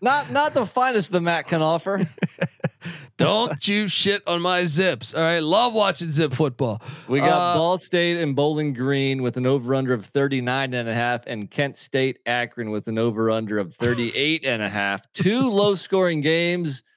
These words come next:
Speaker 1: I mean, the, that second game, you have two one and seven teams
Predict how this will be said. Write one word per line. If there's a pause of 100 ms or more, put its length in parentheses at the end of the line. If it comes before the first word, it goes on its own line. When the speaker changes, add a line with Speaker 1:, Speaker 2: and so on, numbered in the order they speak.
(320)
Speaker 1:
I
mean,
the,
that
second
game,
you
have
two
one
and
seven
teams